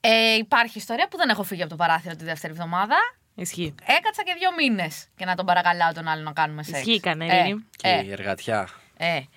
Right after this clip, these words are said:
Speaker 1: Ε, αλλά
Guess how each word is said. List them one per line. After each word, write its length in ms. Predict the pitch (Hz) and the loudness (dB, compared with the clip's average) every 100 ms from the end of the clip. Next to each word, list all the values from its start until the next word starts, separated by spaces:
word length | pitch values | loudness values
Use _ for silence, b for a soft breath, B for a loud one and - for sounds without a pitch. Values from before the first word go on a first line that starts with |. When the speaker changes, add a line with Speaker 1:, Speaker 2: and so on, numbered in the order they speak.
| b b b b b b b | b b b b b b b
Speaker 1:
Ε, 1000 | 180 180 175 170 170 165 165 165 160 151 - _ _ _ - | 0 2 2 0 0 -2 -2 -2 -4 -6 -8 _ _ _ 2
αλλά 220 | 320 | 4